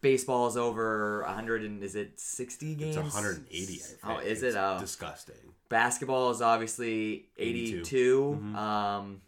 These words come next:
Speaker 1: hockey, I don't even know how
Speaker 2: I
Speaker 1: many
Speaker 2: think hockey's
Speaker 1: hockey games.
Speaker 2: eighty-two. I think hockey's eighty-two.
Speaker 1: So obviously
Speaker 2: Yeah.
Speaker 1: you have seventeen weeks, sixteen games
Speaker 2: Yeah.
Speaker 1: in, in football. So if you mess up the first two, it's always like, "Oh, well, it's already done."
Speaker 2: <laughs>
Speaker 1: So pump the brakes. We, we, we said that analogy last week.
Speaker 2: Yeah.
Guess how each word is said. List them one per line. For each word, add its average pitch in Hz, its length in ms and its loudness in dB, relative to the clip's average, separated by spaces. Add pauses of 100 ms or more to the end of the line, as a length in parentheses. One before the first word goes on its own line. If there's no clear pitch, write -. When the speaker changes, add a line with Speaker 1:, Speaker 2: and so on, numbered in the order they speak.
(220)
Speaker 1:
hockey, 117 480 4
I 101 80 4
don't 101 140 0
even 90 120 -6
know 87 100 -4
how 87 40 -2
Speaker 2:
I 87 40 -2
Speaker 1:
many 87 160 -4
Speaker 2:
think 82 80 -10
hockey's 92 300 0
Speaker 1:
hockey 85 120 -4
games. 85 200 -6
Speaker 2:
eighty-two. 82 200 -8
I - 20 -12
think 85 160 -14
hockey's 82 300 -14
eighty-two. 80 160 -10
Speaker 1:
So 139 140 -2
obviously 135 680 4
Speaker 2:
Yeah. - 60 -10 (160)
Speaker 1:
you 123 100 2
have 117 180 0
seventeen 147 1040 -2
weeks, 117 240 -4
sixteen 135 640 -4
games 104 360 -2
Speaker 2:
Yeah. 90 280 -4
Speaker 1:
in, 85 80 -10
in 104 100 -10
football. 98 440 -2
So 107 180 -4
if 98 80 -6
you 117 80 0
mess 127 240 0
up 123 120 -2
the 120 100 -2
first 123 220 -2
two, 123 100 0
it's 113 100 -2
always 120 240 2
like, 120 180 0
"Oh, 190 240 12
well, 143 280 10
it's 123 120 -2
already 131 240 8
done." 87 380 0
Speaker 2:
<laughs> 175 300 0
Speaker 1:
So 113 500 2 (260)
pump 151 220 2
the 156 100 2
brakes. 135 340 2
We, 127 180 -4
we, 117 240 -6 (200)
we 123 100 -6
said 117 260 -2
that 113 180 0
analogy 110 460 0
last 104 320 -2
week. 110 100 2
Speaker 2:
Yeah. 87 220 2